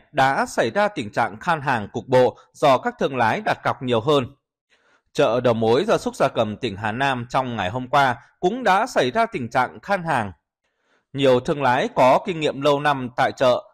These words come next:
nhận định rằng đợt tăng giá này có thể đẩy giá heo hơi tại chợ lên mức từ năm mươi sáu cho đến năm mươi bảy nghìn đồng trên một ki-lô-gam đối với dòng bán trọn loại một. Heo ở trong dân trong ngày hôm nay, nhiều địa phương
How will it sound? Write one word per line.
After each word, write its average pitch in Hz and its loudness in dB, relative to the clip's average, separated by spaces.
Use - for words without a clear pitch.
nhận 143 -4
định 131 -8
rằng 117 2
đợt 175 -4
tăng 247 -2
giá 170 0
này 185 -2
có 139 4
thể 175 0
đẩy 131 0
giá 117 -2
heo 226 -6
hơi 226 -2
tại 165 -4
chợ 120 -2
lên 175 -4
mức 269 -6
từ 135 2
năm 147 -4
mươi 143 -4
sáu 139 -2
cho 135 2
đến 123 -6
năm 202 -4
mươi 156 -4
bảy 135 0
nghìn 95 -6
đồng 95 0
trên 123 -4
một 101 -8
ki-lô-gam 123 0
đối 135 2
với 131 2
dòng 120 0
bán 107 0
trọn 151 2
loại 120 -2
một. 113 2
Heo 160 4
ở - 2
trong 151 -2
dân 147 0
trong 143 0
ngày 101 -2
hôm 143 -10
nay, 143 0
nhiều 190 2
địa 175 0
phương 233 0